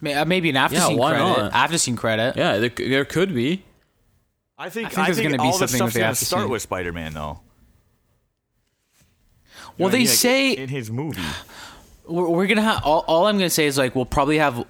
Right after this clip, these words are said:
Speaker 1: way more to talk about once we watch Shang-Chi.
Speaker 2: Yeah, oh,
Speaker 1: Like,
Speaker 2: yeah.
Speaker 1: I th-, I feel like that movie's going to connect to the next chapter almost like how Iron Man did, in my opinion.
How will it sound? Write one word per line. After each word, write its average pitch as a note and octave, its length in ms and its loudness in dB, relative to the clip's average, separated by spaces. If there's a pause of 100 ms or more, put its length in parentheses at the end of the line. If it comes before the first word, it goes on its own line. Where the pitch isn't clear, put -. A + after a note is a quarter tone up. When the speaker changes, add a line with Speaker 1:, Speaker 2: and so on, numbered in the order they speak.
Speaker 1:
way C3 340 0
more C3 160 2
to B2 80 0
talk A#2 260 0
about A2+ 340 0
once A#2 340 -2
we B2+ 80 0
watch G#2+ 420 0
Shang-Chi. G#2 680 -4
Speaker 2:
Yeah, F2 300 -2
oh, F#2 200 -2
Speaker 1:
Like, B2 240 0
Speaker 2:
yeah. - 100 -6
Speaker 1:
I C3+ 140 2
th-, - 120 -4
I C3+ 120 0
feel D3+ 180 0
like C#3 180 0
that C#3 220 2
movie's C#3 380 -2
going B2+ 400 0
to B2 760 0 (840)
connect C#3 760 -2 (200)
to C3 280 -2
the B2 100 -2
next B2 280 -2
chapter A#2+ 680 0 (480)
almost F3 380 0
like D#3+ 180 2
how D3+ 180 4
Iron C3 360 2
Man A2+ 220 0
did, G2+ 280 -2
in B2+ 160 -4
my A#2 140 0
opinion. G2+ 480 -6